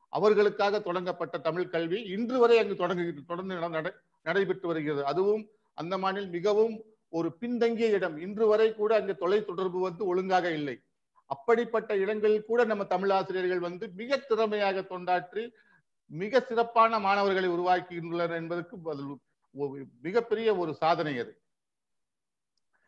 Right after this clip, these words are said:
ஆனால் கொடி கம்பங்களாக பறந்த தமிழ் கல்வி இன்று கொடி இல்லாத கம்பங்களாக நின்று கொண்டிருப்பதை பார்த்து சற்று இந்த மனதில் வேதனை நிகழ்கிறது ஐயா. இதற்கான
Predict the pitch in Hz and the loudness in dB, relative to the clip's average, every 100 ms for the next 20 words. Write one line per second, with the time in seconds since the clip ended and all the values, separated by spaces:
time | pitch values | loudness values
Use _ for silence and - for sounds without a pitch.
0 | _ _ - 151 160 170 170 151 - - | _ _ -4 -2 0 2 2 0 -10 -18
1 | _ _ _ _ _ _ _ _ _ _ | _ _ _ _ _ _ _ _ _ _
2 | _ _ - 202 254 214 202 202 196 196 | _ _ 0 0 0 -4 -2 -2 0 2
3 | 196 196 190 175 175 170 165 170 190 175 | 4 2 0 0 -2 -2 -2 0 0 0
4 | 143 - _ _ 156 170 190 151 156 _ | -8 -12 _ _ -2 -2 -4 -6 -12 _
5 | _ _ _ _ _ - 147 156 147 147 | _ _ _ _ _ -16 -12 -10 -8 -10
6 | - 165 202 190 180 165 151 147 143 156 | -8 -6 -4 -2 0 0 -2 -4 -6 -4
7 | 165 151 151 147 143 131 139 143 139 127 | -6 -2 0 0 0 -6 -10 -8 -8 -8
8 | 123 135 120 120 143 139 - 151 120 110 | -10 -8 -8 -6 -4 -6 -4 -6 -6 -8
9 | _ _ _ _ _ _ - 143 - 139 | _ _ _ _ _ _ -10 -10 -10 -10
10 | 123 127 123 170 160 135 131 156 151 135 | -8 -8 -4 -4 -6 -6 -4 -4 -6 -8
11 | 123 139 123 113 95 90 85 - _ _ | -10 -10 -8 -8 -10 -12 -16 -20 _ _
12 | _ _ _ _ 143 156 165 147 | _ _ _ _ -6 -6 -6 -6